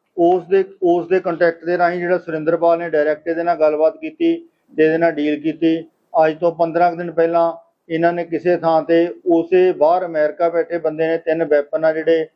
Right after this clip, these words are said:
ਇਹਨਾਂ ਨੂੰ ਉੱਥੇ ਸਪਲਾਈ ਕੀਤੇ। ਉਹ ਵੈਪਨਾਂ ਨਾਲ ਲੈ ਕੇ ਇੱਕ ਜਿਹੜੀ ਅੱਜ ਦੀ ਇਨਵੈਸਟੀਗੇਸ਼ਨ ਤੋਂ ਸਾਨੂੰ ਕੱਲ੍ਹ ਵੀ ਇਹ ਪਤਾ ਸੀ ਵੀ ਇੱਕ ਮੋਟਰਸਾਈਕਲ ਤੇ ਇੱਕ ਹੋਰ ਬੰਦਾ ਆਇਆ ਸੀ, ਜਿਹੜਾ ਕਿ ਕ੍ਰਾਈਮ ਜਦੋਂ ਇਹ ਕਰਨ ਆਏ ਸੀ, ਉਹ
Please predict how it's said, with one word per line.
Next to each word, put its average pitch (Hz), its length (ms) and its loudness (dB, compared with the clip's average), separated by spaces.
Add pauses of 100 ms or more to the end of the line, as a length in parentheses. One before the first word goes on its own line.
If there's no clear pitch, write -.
(260)
ਇਹਨਾਂ 160 240 0
ਨੂੰ 170 120 2
ਉੱਥੇ 156 240 -2
ਸਪਲਾਈ 151 400 2
ਕੀਤੇ। 156 440 -4 (340)
ਉਹ 165 200 4
ਵੈਪਨਾਂ 151 420 -2
ਨਾਲ 165 220 2
ਲੈ 151 140 0
ਕੇ 165 200 -2 (580)
ਇੱਕ 170 240 2
ਜਿਹੜੀ 180 320 4 (160)
ਅੱਜ 160 80 0
ਦੀ 170 180 -2
ਇਨਵੈਸਟੀਗੇਸ਼ਨ 165 680 -2
ਤੋਂ 170 140 0
ਸਾਨੂੰ 165 240 -2
ਕੱਲ੍ਹ 170 240 2
ਵੀ 190 200 -4
ਇਹ 180 180 4
ਪਤਾ 165 280 0
ਸੀ 175 200 -4 (480)
ਵੀ 170 80 4
ਇੱਕ 170 140 0
ਮੋਟਰਸਾਈਕਲ 165 680 0
ਤੇ 180 120 0
ਇੱਕ 175 120 -4
ਹੋਰ 160 260 2
ਬੰਦਾ 165 280 0
ਆਇਆ 165 240 2
ਸੀ, 180 280 -10 (360)
ਜਿਹੜਾ 165 240 2
ਕਿ 175 180 -4
ਕ੍ਰਾਈਮ 165 360 -2
ਜਦੋਂ 175 260 0
ਇਹ 175 120 -2
ਕਰਨ 160 280 0
ਆਏ 165 180 2
ਸੀ, 180 180 -4
ਉਹ 170 460 2